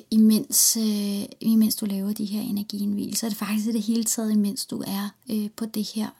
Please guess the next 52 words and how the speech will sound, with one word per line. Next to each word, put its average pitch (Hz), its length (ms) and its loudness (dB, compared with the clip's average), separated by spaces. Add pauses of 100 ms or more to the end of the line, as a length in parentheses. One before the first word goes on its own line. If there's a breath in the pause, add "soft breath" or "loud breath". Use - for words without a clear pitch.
(140)
forløb. 214 460 -6 (1500 loud breath)
Og, 214 320 4
øh, 208 120 4
og 202 160 0
vand, 226 320 4
det 226 200 0
er, 208 120 2 (140)
er 202 80 0
vel 214 300 2
at 240 80 4
mærke, 220 560 2
det, 220 300 -2
det 220 120 -4
gælder 240 320 2
ikke, 220 360 0
at 214 160 -4
jeg 214 100 0
ved 196 120 0
godt, 226 260 2
der 214 60 0
er 208 100 0
vand 202 280 0
i, 226 80 2
i 214 260 -2
kaffe, 208 500 -6
og 208 120 -2
der 202 60 -2
er 196 80 0
vand 170 220 -4
i 226 60 0
te, 214 440 0
og 202 60 -2
der 196 140 -2
er 196 40 -4 (260 loud breath)
vand 202 220 0
i - 40 0
sodavand 220 640 2
og 214 80 -2
sådan - 140 0
noget. 214 180 4
Altså, 214 160 -2
vi 220 100 -2
taler 208 420 -4
vand, 214 380 2
der 226 120 -6
ikke 214 220 0
er 220 140 -6
blandet 190 440 4
med, 196 640 0
øh, 190 60 -6
med 202 200 -2
noget 190 440 -2